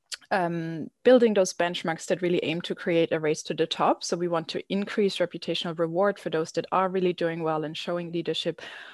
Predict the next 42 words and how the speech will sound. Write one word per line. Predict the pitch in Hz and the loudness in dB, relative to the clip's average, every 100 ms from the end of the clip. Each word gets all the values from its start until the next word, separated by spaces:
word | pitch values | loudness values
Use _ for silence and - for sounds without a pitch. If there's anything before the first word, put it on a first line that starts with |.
| - | -4
but | 208 | 0
then | 220 226 | 2 2
also | 190 185 - | 2 0 -2
increase | 156 170 - 165 160 - - | -2 -4 -6 -8 -8 -10 -8
reputational | 175 165 175 165 160 | -6 -6 -6 -8 -6
risk | 170 - - | -6 -6 -10
for | - 165 | -10 -6
those | 156 151 156 - | -2 -2 -2 -4
that, | - 131 _ - | -2 -2 _ -6
that | 151 - | -6 -6
continue | 180 156 156 151 | -14 -10 -10 -10
to, | - 147 - - | -10 -10 -10 -12
to | 165 | -16
fall | - 151 | -6 -6
behind. | 160 170 143 139 - - - - - - - | -6 -6 -6 -6 -12 -16 -20 -18 -18 -18 -4
Um, | 170 165 170 165 160 | -2 0 -2 -6 -6
one | 190 208 | 0 0
of | 220 | 4
the | 247 | 4
things | 226 214 196 | 4 2 4
we | 190 | 4
also | 180 180 | 4 -2
do | 180 226 220 | 0 4 6
is | 180 180 - - - | 4 2 -6 -12 -10
to | - 196 | -6 -4
just | 180 - | -6 -4
highlight | 185 175 165 | 0 2 0
what | - 160 | -2 -4
good | 160 - | -6 -2
practice | 233 - 214 - | -4 -2 -6 -2
looks | 185 - | -4 -2
like, | 170 165 | 0 0
what | 175 160 | -2 -4
a | |
path | - 165 165 | -4 -6 -6
forward | - 208 185 175 | -4 -2 -2 -2
for | - | -2
other | - 180 | -2 -4
companies | - 180 185 170 - | -6 -10 -8 -10 -10
can | - 170 | -10 -6
look | 160 - | -6 -4
like, | 170 156 - | -2 -2 -4